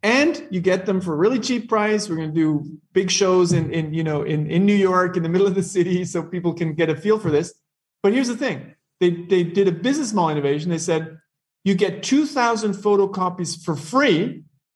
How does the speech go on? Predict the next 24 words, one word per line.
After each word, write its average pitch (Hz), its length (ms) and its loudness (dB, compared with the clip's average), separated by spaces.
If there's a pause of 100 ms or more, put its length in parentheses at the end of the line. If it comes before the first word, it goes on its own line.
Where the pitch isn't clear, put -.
(1400)
for 196 560 0 (280)
every 185 220 4
month 226 500 0
with 208 320 0
the 220 80 2
leasing 233 420 0
fee 175 180 -4
that 147 120 -2
you 143 60 -10
pay. - 240 -8 (400)
But 190 120 0
for 214 180 0
every 311 300 2
additional 285 440 0
copy, 185 360 0
you're 175 220 0
gonna, 175 300 -2 (100)
you're 180 120 -4
gonna 180 140 2
pay 196 160 2
a 190 40 0
couple 175 220 -2
of 143 60 -2
cents." - 360 -10